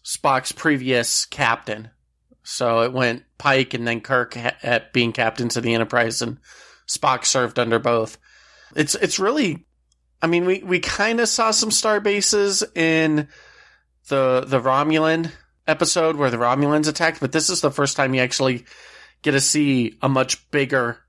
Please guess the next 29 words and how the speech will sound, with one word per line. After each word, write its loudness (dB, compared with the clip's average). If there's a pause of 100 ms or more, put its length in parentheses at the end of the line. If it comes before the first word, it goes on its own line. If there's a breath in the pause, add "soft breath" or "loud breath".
vision 0
of 0
a 0
star 2
base 2
and -4 (920 soft breath)
think -2
about 2
how 0
big 2
it 4
is 2
and -2
the -4
size 2
of -2
it, 2
and -4 (640 soft breath)
where -2
you -4
really 2
run 0
into 0 (600)
the 0 (400)
starbase 0
commander, 0
Commodore 0
Mendez, 0
who's, -2